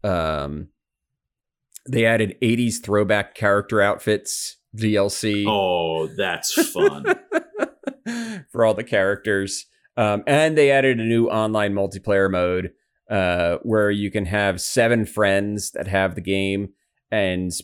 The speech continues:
Speaker 1: basically
Speaker 2: Nice.
Speaker 1: s-, the seven friends can play along with you, and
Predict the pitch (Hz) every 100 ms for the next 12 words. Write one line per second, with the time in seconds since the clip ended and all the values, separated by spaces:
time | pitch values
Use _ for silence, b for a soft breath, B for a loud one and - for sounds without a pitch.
0 | - 101 90 - - 98 92 90 87 85
1 | - - 98 95 78 - - - 113 101
2 | - 101 95 - 90 95 92 90 92 87
3 | 120 120 113 104 101 90 104 98 98